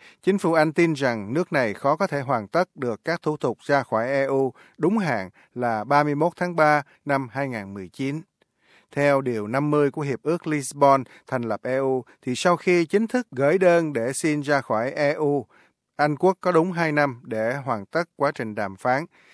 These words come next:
Nhưng ngày càng có nhiều tiếng nói từ giới doanh nghiệp Anh và Âu Châu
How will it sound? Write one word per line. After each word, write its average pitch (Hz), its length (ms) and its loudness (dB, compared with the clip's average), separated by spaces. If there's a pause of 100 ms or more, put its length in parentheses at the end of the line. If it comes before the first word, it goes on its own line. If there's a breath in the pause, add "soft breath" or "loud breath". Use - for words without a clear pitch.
(220 soft breath)
Nhưng 151 400 -2
ngày 127 200 -2
càng 120 220 -4
có 160 80 -4
nhiều 143 280 -2
tiếng 160 220 -2
nói 170 200 2
từ 147 140 -4
giới 131 260 0
doanh 165 280 -2
nghiệp 113 220 -6
Anh 156 380 0
và 113 240 -2
Âu 139 220 -2
Châu 151 280 4